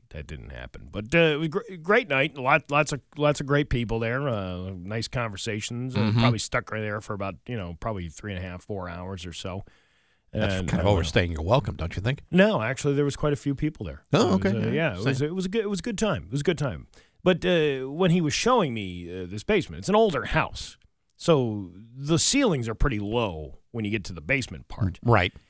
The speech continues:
Speaker 1: And then, uh, he had warned me, uh, "You're a tall guy,"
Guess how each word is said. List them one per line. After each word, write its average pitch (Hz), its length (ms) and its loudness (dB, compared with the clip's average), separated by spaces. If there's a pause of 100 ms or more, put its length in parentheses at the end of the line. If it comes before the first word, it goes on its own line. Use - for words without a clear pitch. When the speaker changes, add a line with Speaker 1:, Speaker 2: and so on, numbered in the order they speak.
(220)
Speaker 1:
And 165 160 2
then, 165 200 4
uh, 143 600 0
he 110 280 2
had 185 160 6
warned 220 380 6
me, 80 320 -12 (160)
uh, 135 60 -2
"You're 139 260 0
a 147 60 -2
tall 135 300 2
guy," 131 520 0